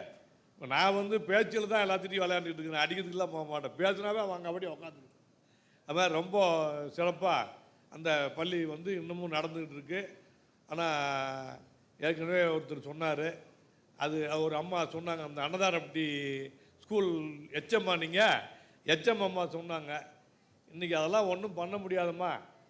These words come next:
எங்க ஸ்கூல்லயே பாத்தீங்கன்னா, ரொ-, பத்து இல்லம்மா, பதினாலுல ஒரு மடங்கு இருக்குது, பதினாலு மடங்குல ஒரு மடங்கு. அவ்வளோ எல்லாம் குறைஞ்சி போச்சு. அதனால நாம வந்து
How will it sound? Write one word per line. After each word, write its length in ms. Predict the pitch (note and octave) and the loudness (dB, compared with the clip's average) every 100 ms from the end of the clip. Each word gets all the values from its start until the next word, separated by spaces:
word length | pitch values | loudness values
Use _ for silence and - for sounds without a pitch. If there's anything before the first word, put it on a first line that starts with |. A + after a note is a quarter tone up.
| - | -6
எங்க 240 | D3+ F3+ | -4 0
ஸ்கூல்லயே 460 | G3 G3 G#3 G#3+ A3+ | -2 2 0 4 2
பாத்தீங்கன்னா, 420 | F#3 G3+ G3 A3 G3+ | 4 0 0 0 2
ரொ-, 260 | F3+ D#3+ C3+ - - _ | 2 0 -4 -18 -20 _
பத்து 320 | E3+ F3 A#3 | 0 2 2
இல்லம்மா, 380 | A3+ A#3 G#3+ G3 - | 4 4 4 0 2
பதினாலுல 920 | F#3+ A3 A#3 A#3 A3+ A3+ B3 D4 G#3+ | 0 4 8 8 8 6 8 10 10
ஒரு 140 | G#3+ | 6
மடங்கு 340 | G3 G3+ G#3 F#3+ | 2 -4 -4 -8
இருக்குது, 340 | E3 D#3 D3+ | -8 -10 -8
பதினாலு 480 | E3+ G#3 G#3 G3+ G3 | -2 2 4 4 2
மடங்குல 400 | G3 G#3+ A3+ G#3 | -2 -2 -4 -6
ஒரு 140 | D#3 | -6
மடங்கு. 400 | C#3 C#3 A#2 - _ _ _ _ _ _ - | -10 -16 -16 -20 _ _ _ _ _ _ 0
அவ்வளோ 480 | E3 F3+ E3 D#3 D#3 | 2 4 2 0 -2
எல்லாம் 280 | F3 F3+ | -2 -2
குறைஞ்சி 340 | D3+ E3+ F3 D#3+ | -2 -4 -4 -6
போச்சு. 340 | D#3 D3 C3+ | -6 -6 -4
அதனால 360 | C3 D3+ E3+ F#3+ | -4 -2 -2 -2
நாம 320 | D#3+ D3+ D3 | -4 -8 -10
வந்து 540 | D3 E3 G#3 A#3+ - | -10 -4 -2 -4 -10